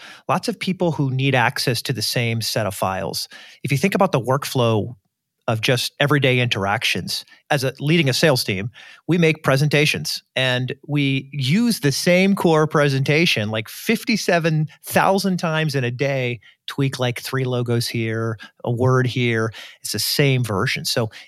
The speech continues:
inside my file system, I've got, you know, many, many, many copies of the same file. What Panzura does, it's very clever. And again, I, I did not invent this, but I was keen enough to buy it when I saw the opportunity and grow it,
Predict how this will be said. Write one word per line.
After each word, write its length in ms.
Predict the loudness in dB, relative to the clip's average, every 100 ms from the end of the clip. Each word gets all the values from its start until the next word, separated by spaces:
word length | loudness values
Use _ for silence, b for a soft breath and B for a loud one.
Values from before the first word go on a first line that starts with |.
| B
inside 880 | 2 2 0 0 2 2 2 0 -2 -4
my 240 | 0 2
file 340 | 2 4 4
system, 520 | 2 -2 -4 -2 -2 -2 B B
I've 220 | -4 -2
got, 380 | -2 0 0 -2 -4
you 60 | -6
know, 80 | -2
many, 400 | 0 2 2 2
many, 320 | 2 2 2
many 240 | 2 2
copies 420 | 0 0 0 -2
of 80 | -4
the 60 | -6
same 240 | -6 -6
file. 420 | -4 -2 -2 -6 _ b -4
What 180 | -4
Panzura 480 | -2 -2 0 0 -2
does, 240 | -4 -6 -8
it's 160 | -10 -10
very 420 | -4 2 4 4
clever. 460 | 0 -2 -4 -6 -14 _
And 100 | -2
again, 200 | 0 2
I, 180 | 2 2 0
I 120 | 0
did 240 | 2 0 2
not 180 | 2 2
invent 360 | 0 -2 -2
this, 300 | -4 -6 -8 -10 B B B
but 140 | 0
I 40 | 0
was 240 | 0 -4 -6
keen 280 | 0 4 6
enough 280 | 6 4 2
to 80 | 0
buy 260 | 2 4
it 140 | 4 2
when 80 | -2
I 60 |
saw 180 | 0 0
the 160 | 2 0
opportunity 580 | 0 -2 0 0 0
and 100 | -2
grow 280 | -2 0 0
it, 160 | 0